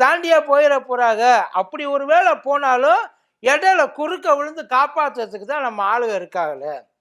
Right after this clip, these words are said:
ஆனா அன்னைக்கே கேட்டுச்சு சுப்ரீம் கோர்ட்,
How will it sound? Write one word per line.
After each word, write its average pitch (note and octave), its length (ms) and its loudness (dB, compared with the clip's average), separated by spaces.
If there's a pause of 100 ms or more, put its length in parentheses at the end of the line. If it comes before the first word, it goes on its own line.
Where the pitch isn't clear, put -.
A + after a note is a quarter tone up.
(480)
ஆனா A3 360 2
அன்னைக்கே D#4+ 680 0 (420)
கேட்டுச்சு C#4+ 420 -2
சுப்ரீம் A#3+ 460 -14
கோர்ட், E3 240 -18